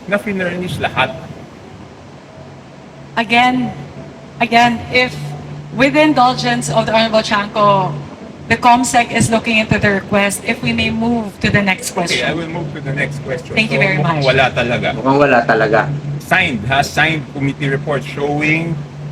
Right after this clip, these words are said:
Speaker 1: ano yung binawa, saan napunta.
Speaker 3: Okay.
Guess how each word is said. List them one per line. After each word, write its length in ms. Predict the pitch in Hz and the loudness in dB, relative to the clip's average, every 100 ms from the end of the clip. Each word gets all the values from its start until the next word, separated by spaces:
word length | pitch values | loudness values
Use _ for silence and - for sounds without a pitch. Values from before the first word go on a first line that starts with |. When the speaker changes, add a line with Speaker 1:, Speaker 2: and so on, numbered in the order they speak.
| - | -4
Speaker 1:
ano 160 | 131 139 | -2 -2
yung 140 | 135 | -2
binawa, 580 | 131 131 127 131 143 143 | 0 2 2 4 4 2
saan 400 | - - 123 117 | 0 -4 -2 -4
napunta. 480 | 101 101 98 - 60 - - | -4 -6 -6 -8 -10 -16 -8
Speaker 3:
Okay. 380 | 104 101 104 | -4 -2 0